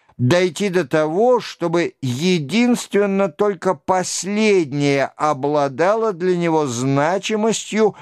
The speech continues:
в отношении высших интересов. Первую потребность, потребность в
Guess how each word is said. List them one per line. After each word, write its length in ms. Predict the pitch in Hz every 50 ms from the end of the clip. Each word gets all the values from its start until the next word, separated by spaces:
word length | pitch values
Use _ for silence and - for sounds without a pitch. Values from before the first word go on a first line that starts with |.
| - - -
в 160 | - 143 170
отношении 1000 | 185 170 160 _ - 156 156 143 123 - - 135 160 196 190 185 180 175 170 156
высших 680 | 127 113 113 127 151 151 139 - - - 143 123 117
интересов. 760 | 120 110 110 98 - 110 95 90 85 78 - - - - - _ _ _ _ _ _ _ _ _ _ _ _ _ _ _ _ _ _ _ _ _ _ _ _ _ _ _ _ _ _ _ _ -
Первую 800 | 120 139 165 196 208 214 220 220 214 214 214 214 220 220 190
потребность, 1000 | - 202 214 202 - 190 185 202 208 208 175 180 196 202 196 - - - - - _ _ _ _ _ _ _ _ _ _ _ _ _ _ _ _ _ _ _ _ _ _ _ -
потребность 1200 | 131 143 175 180 175 175 175 190 214 220 220 214 170 139 139 131 123 110 - - - - - _ _
в 240 | _ - - - -